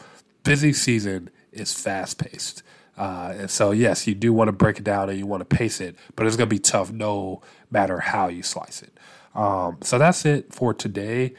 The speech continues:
Uh, I think, you know, I, I've kinda given a, a few things that you can think about as you head into busy season, because it's going to be tough, but, uh, there are times where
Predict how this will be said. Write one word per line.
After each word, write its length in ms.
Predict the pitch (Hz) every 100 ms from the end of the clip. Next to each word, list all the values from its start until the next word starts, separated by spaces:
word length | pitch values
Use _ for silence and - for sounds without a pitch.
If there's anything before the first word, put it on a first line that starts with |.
| - _ -
Uh, 60 |
I 260 | 104 92 101
think, 380 | - 120 - - _ _ -
you 80 | -
know, 120 | 101
I, 280 | 92 101 95
I've 100 | 98
kinda 220 | - 104
given 260 | 98 107 101
a, 220 | 90 98 -
a 60 | -
few 240 | - 113
things 260 | - 107 101
that 200 | 101 110
you 40 |
can 360 | 101 101 101 92 _ _ -
think 180 | 143 -
about 480 | 107 117 117 - -
as 180 | 117 113
you 80 | 110
head 180 | 117 117
into 220 | 113 113
busy 280 | 110 104 101
season, 460 | 110 101 104 101 - - _
because 320 | 95 - 98
it's 100 | 101
going 220 | 110 131
to 40 | 131
be 120 | 139
tough, 500 | - 107 107 104 - _
but, 260 | 107 95 - - - _ 101
uh, 420 | 92 90 87 85 _ _ _ _ - - -
there 380 | 127 127 127
are 160 | - 113
times 580 | - - 117 113 104 101
where 460 | 101 101 98 92